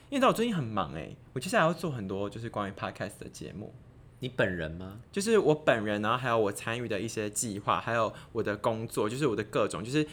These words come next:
Speaker 1: 我的生活跟
Speaker 2: 那你要不要，
Speaker 1: 哎，你有没有觉得我到
Speaker 2: 你要跟大家分享吗？就到时候如果有别的地方，你有做其他类型的 Podcast 的节目的时候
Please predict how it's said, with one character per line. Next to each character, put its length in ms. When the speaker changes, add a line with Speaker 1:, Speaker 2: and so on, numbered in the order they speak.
Speaker 1:
我 80
的 140
生 360
活 140
跟 140
Speaker 2:
那 40
你 60
要 120
不 100
要， 120
Speaker 1:
哎， 120
你 80
有 60
没 100
有 0
觉 100
得 100
我 120
到 0
Speaker 2:
你 40
要 60
跟 0
大 100
家 40
分 180
享 260
吗？ 300
就 120
到 160
时 100
候 40
如 120
果 100
有 120
别 200
的 100
地 180
方， 240
你 40
有 120
做 200
其 220
他 160
类 220
型 240
的 140
Podcast 500
的 80
节 240
目 160
的 100
时 260
候 160